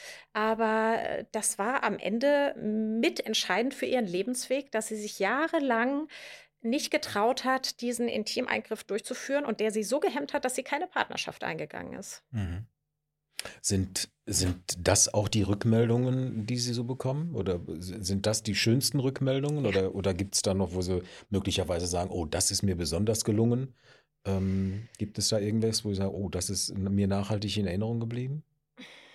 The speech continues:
Speaker 1: Also, ich glaub, diese Patientin.
Speaker 2: Ja.
Speaker 1: Also,
Speaker 2: Mhm.
Speaker 1: intimchirurgisch sehe ich das schon am häufigsten, dass die Patientin, auch wenn sie dann zu anderen Behandlungen kommen, sagen: "Ich bin so glücklich. Ich,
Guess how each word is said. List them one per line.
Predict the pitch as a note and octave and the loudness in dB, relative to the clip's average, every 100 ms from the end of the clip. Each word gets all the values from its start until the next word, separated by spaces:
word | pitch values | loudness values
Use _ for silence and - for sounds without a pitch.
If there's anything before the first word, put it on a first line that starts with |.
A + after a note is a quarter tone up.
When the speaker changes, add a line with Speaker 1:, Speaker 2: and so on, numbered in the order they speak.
| - - - _ _ _ - | -20 -20 -20 _ _ _ -2
Speaker 1:
Also, | A#3 A3+ A3 | 0 4 2
ich | - - | 2 0
glaub, | A3 | -2
diese | - G3 | -2 -4
Patientin. | G3 G3 - E3+ - F#3 - | -6 -8 -8 -8 -6 -8 -2
Speaker 2:
Ja. | G#2+ A3 | 0 2
Speaker 1:
Also, | G#3 G3+ F#3 A3+ A3 C4+ | 2 0 0 0 -2 -2
Speaker 2:
Mhm. | G3 A3 | 0 0
Speaker 1:
intimchirurgisch | A3 A3 A3 A3 | 0 0 0 -2
sehe | G#3 | -4
ich | G3+ | -4
das | G3+ | -4
schon | - G3+ | -4 -6
am | F3+ | -6
häufigsten, | F3+ - G3 - | -6 -6 -8 -8
dass | F#3+ - | -10 -10
die | F#3+ | -10
Patientin, | - - G#3 G#3 G#3 - - - | -8 -4 -2 -2 -4 -4 -10 2
auch | B3 | 4
wenn | C4+ A#3+ | 6 4
sie | A3+ | 4
dann | A3+ | 4
zu | - | 2
anderen | - A#3 | 2 2
Behandlungen | G#3 G#3 F#3+ G3+ G3+ | 2 0 0 0 0
kommen, | - G3 | 0 0
sagen: | G3 F#3+ | 0 -2
"Ich | - - | -4 -4
bin | G#3+ | -2
so | G3+ E3+ A#3 C#4+ | -2 2 4 4
glücklich. | C4+ A3+ G#3 - - F3+ - | 2 0 0 0 -2 -4 -2
Ich, | - | -4